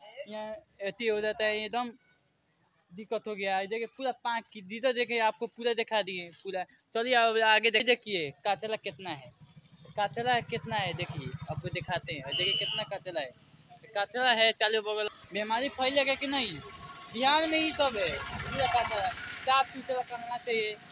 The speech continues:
गंदगी कितना है। चलिए, आपको दिखाते हैं।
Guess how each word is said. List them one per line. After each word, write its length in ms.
गंदगी 420
कितना 300
है। 260
चलिए, 460
आपको 260
दिखाते 440
हैं। 140